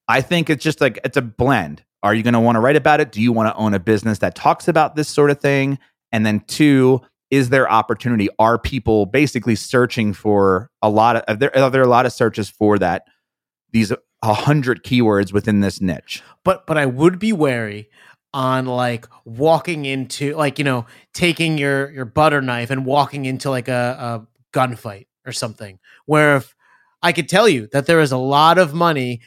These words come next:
Speaker 2: in getting people to open checking accounts. And if you wanted to create a website and you're like, "You know what?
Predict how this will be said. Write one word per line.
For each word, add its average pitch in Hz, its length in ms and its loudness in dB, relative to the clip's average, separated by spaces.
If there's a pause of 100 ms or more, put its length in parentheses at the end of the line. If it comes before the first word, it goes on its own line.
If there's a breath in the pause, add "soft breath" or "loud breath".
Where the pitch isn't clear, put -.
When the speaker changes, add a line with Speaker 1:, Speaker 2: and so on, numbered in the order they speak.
(120)
Speaker 2:
in 139 220 -4
getting 151 300 -2
people 147 280 -4
to 151 140 -8
open 143 320 -2
checking 131 400 -4
accounts. 107 600 -16 (280)
And 131 140 -8
if 123 100 -8
you 190 200 0
wanted 175 340 4
to 160 80 -4
create 185 340 2
a 170 80 4
website 143 560 0
and 120 80 -14
you're 127 100 -6
like, 131 180 -4
"You 131 60 -2
know 147 120 2
what? 214 200 4